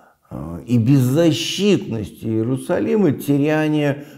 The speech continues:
по-видимому, решили крупно нажиться на, за счет, э, Иудеи. "И за это, говорит Господь, вот я на тебя, и подниму на тебя многие народы,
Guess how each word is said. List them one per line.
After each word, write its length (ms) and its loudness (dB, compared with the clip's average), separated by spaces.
по-видимому, 720 2
решили 500 2
крупно 680 0
нажиться 920 0
на, 340 -8
за 260 -2
счет, 600 -4
э, 560 2
Иудеи. 840 2
"И 140 4
за 180 2
это, 340 2
говорит 440 2
Господь, 480 2
вот 340 4
я 260 -2
на 180 -2
тебя, 640 -2
и 100 4
подниму 640 4
на 140 2
тебя 300 2
многие 440 2
народы, 540 2